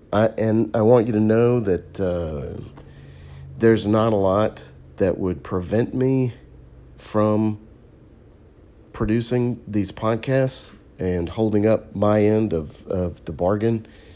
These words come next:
I don't wanna let you guys down, but, um, you know, this is one of those very few items that could come between me and production. This is something that we have to tend to,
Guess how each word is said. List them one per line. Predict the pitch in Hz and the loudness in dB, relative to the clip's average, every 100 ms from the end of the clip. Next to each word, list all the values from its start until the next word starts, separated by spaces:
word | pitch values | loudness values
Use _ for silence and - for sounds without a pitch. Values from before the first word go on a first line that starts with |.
| - - - - | -20 -20 -16 -6
I | |
don't | 85 101 | -2 0
wanna | 98 | 2
let | 92 101 - | 0 0 -2
you | |
guys | 92 98 87 | -2 -2 -2
down, | - 101 107 110 | -2 0 0 0
but, | 110 87 76 - | -4 -6 -8 -8
um, | 90 85 82 73 - - - - - - - - - - - | -6 -4 -6 -8 -14 -20 -20 -20 -20 -20 -20 -20 -20 -20 -8
you | 104 | -6
know, | 95 | -4
this | 92 110 117 | -4 -4 -4
is | 104 | -4
one | 101 113 | 0 0
of | 104 | 2
those | 101 98 92 87 - - - - - - - - - - - | 0 0 -2 -6 -10 -14 -20 -20 -20 -20 -20 -20 -20 -20 -18
very | 90 90 127 135 | -6 0 4 2
few | 120 131 131 131 131 123 107 - | 0 -2 0 0 0 0 -2 -2
items | 113 110 95 85 - - - - - | -2 0 0 -4 -8 -12 -20 -20 -16
that | 92 98 95 - | -2 0 0 -4
could | - 92 85 71 - - - - - - - | -4 -4 -4 -8 -14 -18 -20 -20 -20 -20 -6
come | 110 107 104 95 - | 0 0 0 -4 -6
between | 101 - 110 107 101 | -8 -4 -2 2 4
me | 104 104 101 - | 4 4 2 -2
and | 98 92 90 | -2 -2 -4
production. | - 90 95 - 82 82 | -2 -2 -2 -4 -4 -4
This | 90 - | -6 -6
is | 87 | -4
something | 101 92 98 92 85 | -4 -2 -2 -2 0
that | 87 76 | -2 -2
we | - 87 | -4 -4
have | 98 95 | -4 -8
to | - | -10
tend | - 101 101 | -6 -2 -2
to, | - 95 92 92 90 | -4 -4 -2 -2 -4